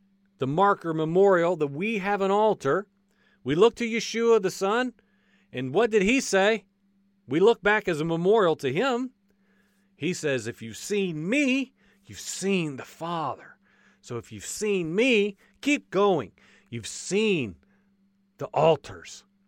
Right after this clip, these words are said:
erected by the saints to Yahweh Elohim, the God of all gods. Remember, remember, remember.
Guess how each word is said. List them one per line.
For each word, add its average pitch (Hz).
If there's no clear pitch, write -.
erected 107
by 110
the 92
saints -
to -
Yahweh 135
Elohim, 101
the 120
God 233
of 208
all 196
gods. 156
Remember, 120
remember, 127
remember. 110